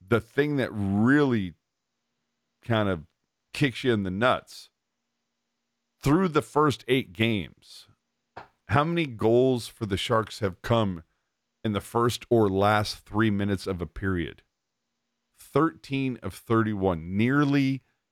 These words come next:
half. And the thing that gets me, this is not something new. This is something we talked about last season,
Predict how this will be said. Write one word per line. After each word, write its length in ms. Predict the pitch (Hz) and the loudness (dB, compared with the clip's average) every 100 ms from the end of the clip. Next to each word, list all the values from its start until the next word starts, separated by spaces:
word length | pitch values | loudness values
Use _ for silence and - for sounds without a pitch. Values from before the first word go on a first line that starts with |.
| _ | _
half. 760 | - - 85 80 - - - _ _ _ _ _ _ _ _ _ - | -14 -4 0 0 -4 -12 -20 _ _ _ _ _ _ _ _ _ -4
And 320 | 135 120 113 107 _ | 0 2 0 -2 _
the 120 | 113 | -4
thing 240 | 110 160 190 | -2 0 0
that 120 | 113 | -2
gets 300 | 113 139 - | -2 -2 -4
me, 160 | 90 - _ _ - | -10 -10 _ _ 0
this 240 | 170 - | 0 0
is 160 | 220 156 | -4 0
not 260 | 180 160 | 0 0
something 580 | - 165 160 - 143 104 | -2 -2 -2 -2 -2 0
new. 420 | 101 151 110 85 _ - | 0 2 2 -2 _ -2
This 180 | 175 - | -2 -2
is 80 | 202 | -4
something 460 | 226 226 165 107 | -4 -2 -4 -4
we 220 | 104 143 165 | -2 -2 -2
talked 340 | 123 131 131 | -2 -2 -2
about 340 | 139 135 - | 0 0 0
last 440 | 107 110 156 175 - | -2 0 0 -2 -4
season, 500 | 135 113 92 80 | -4 -4 -6 -10